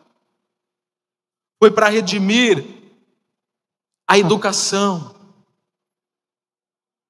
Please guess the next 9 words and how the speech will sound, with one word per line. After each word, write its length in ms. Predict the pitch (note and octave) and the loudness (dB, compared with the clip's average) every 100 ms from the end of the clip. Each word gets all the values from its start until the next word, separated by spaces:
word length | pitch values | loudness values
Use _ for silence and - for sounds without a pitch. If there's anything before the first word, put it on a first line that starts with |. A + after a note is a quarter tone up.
| _ _ _ | _ _ _
através 420 | D3 C#3+ E3+ F3+ | -8 -4 -2 -2
de 80 | F3 | -4
pessoas 760 | E3 E3 - - G#3+ G#3+ G#3+ E3+ | -6 -6 -6 0 2 2 0 -4
do 120 | F3+ | -6
reino 460 | D3+ F3 F3 F3+ - - _ | -4 -4 -4 -6 -10 -20 _
que 80 | - | -10
estão 300 | D#3+ - E3+ | -6 -4 -2
lá 140 | E3+ F3+ | 0 -2
inseridas, 840 | F#3+ - F3 F#3 F#3+ F#3 - | -4 -4 -2 -2 -4 -6 -8